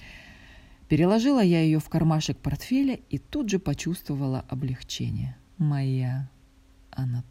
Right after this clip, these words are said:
только моя. Шли месяцы. На уроке рисования что-то пошло не так, и срочно понадобился ластик. В пенале его не оказалось.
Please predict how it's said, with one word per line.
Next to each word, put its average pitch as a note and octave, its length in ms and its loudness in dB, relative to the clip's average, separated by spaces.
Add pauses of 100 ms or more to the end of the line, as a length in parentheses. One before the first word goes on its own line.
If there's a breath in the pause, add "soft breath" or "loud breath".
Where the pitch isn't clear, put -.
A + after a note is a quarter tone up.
только D3+ 360 -4
моя. C3+ 560 -2 (2250 soft breath)
Шли F3 260 4
месяцы. C#3 760 -2 (1120)
На C#3 220 0
уроке B3+ 320 0
рисования G#3 500 0
что-то G3 280 -4
пошло D3+ 320 -4
не D#3+ 140 2
так, A2+ 300 -8 (140)
и - 60 -20
срочно - 520 -4
понадобился C3+ 760 -4
ластик. - 480 -12 (560 soft breath)
В - 100 -20
пенале F#3 520 4
его D3+ 220 2
не D#3+ 140 2
оказалось. C3 680 -4